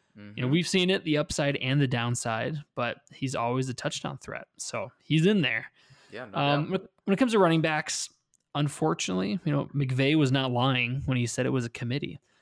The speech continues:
Speaker 2: Henderson, Brown, and they've both looked great at different points this season.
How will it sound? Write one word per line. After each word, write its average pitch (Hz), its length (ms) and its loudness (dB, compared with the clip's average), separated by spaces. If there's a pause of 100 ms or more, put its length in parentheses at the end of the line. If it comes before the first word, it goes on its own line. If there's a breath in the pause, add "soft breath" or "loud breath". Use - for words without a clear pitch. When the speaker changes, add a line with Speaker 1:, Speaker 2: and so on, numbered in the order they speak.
(200)
Speaker 2:
Henderson, 143 760 2 (280)
Brown, 120 540 0 (520)
and 131 160 -2
they've 123 180 2
both 120 280 0
looked 123 160 -2
great 117 380 -4
at 123 120 -6
different 113 300 -10
points 120 300 -8
this 120 160 -10
season. 143 460 -6